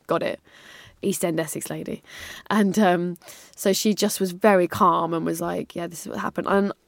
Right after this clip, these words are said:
when he did the death rattle, which if they're not on ventilators,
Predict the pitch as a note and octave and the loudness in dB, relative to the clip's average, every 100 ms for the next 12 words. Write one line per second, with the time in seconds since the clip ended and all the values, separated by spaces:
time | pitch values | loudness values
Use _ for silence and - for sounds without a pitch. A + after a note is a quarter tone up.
0 | _ G#3+ G#3+ G3+ G3 C#4 - F3 D#3+ F#3+ | _ 6 6 6 2 0 0 -2 2 2
1 | A3 - - - E3+ - - - E2+ D#3+ | 2 -4 -20 -8 -8 -6 -8 -8 -6 -6
2 | F3 F3+ F#3+ F#3 E3+ E3 E3+ E3 D#3+ E3+ | -2 0 2 2 0 -4 -4 -6 -8 -8
3 | E3 - | -10 -12